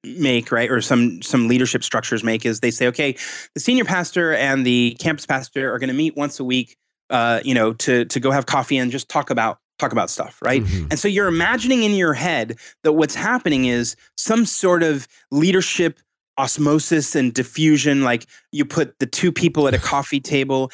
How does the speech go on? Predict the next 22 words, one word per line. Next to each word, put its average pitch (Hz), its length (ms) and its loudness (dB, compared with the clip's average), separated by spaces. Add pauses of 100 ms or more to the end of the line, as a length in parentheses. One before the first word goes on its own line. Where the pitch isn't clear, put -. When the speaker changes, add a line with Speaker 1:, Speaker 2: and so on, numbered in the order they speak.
(200)
Speaker 1:
and 139 200 0
suddenly 143 640 2
it - 140 -6
passes, 123 540 -2 (260)
you 156 100 2
know, 110 180 2 (220)
between 131 260 0
them. 107 140 0 (300)
Speaker 2:
Mm-hmm. 101 260 0
Speaker 1:
Th-, - 160 -6
we 196 180 0
don't 269 160 0
see 202 160 -2
that, 104 240 -4
right? 139 180 0
When 160 100 4
Speaker 2:
It 180 40 4
Speaker 1:
you - 80 6
look - 120 4
Speaker 2:
doesn't - 100 2
Speaker 1:
at - 120 2
Speaker 2:
happen. 143 220 -2